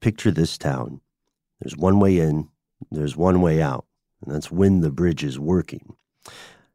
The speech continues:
It drives straight into the Vulcan zone. So, <laughs> so the, uh, I'm freestyling here. Uh, so over the years, the people who lived in this community,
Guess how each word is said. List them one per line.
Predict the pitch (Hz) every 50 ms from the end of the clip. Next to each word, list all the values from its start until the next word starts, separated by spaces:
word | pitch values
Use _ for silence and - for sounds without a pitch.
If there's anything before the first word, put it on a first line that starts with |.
| _ _ _ _ _ _ _ _
It | - 78
drives | - 80 80 80 76 -
straight | - - - - 87 90 82
into | 92 87 76 - - 90 76 67 - - - - _ _ _ _ _ _ _ _
the | - 87 87
Vulcan | - 90 80 73 - - 71 65
zone. | - 65 62 62 - - - - - - - - - _ -
So, | - - - 117
<laughs> | 98 101 - - - - - -
so | - - - - 139 120 107 104 101
the, | 95 113 107 104
uh, | 101 78
I'm | 101 101 95
freestyling | - - 82 78 - - 67 71 65 64 64
here. | 67 64 - - - - - - - -
Uh, | - 92 90 82
so | - - - 127 113 110 107 - - _ _ _ _ _ _ -
over | - 117 135 139 156 156
the | 117 113
years, | 104 127 170 160 101 82 92 98 - - - _ _ _
the | - 80 92 123
people | - - 170 175 156 101 92
who | 87 82
lived | 90 101 120 135 113 -
in | 110 110
this | 107 104 - -
community, | - 101 90 101 131 143 117 85 73 78 82 -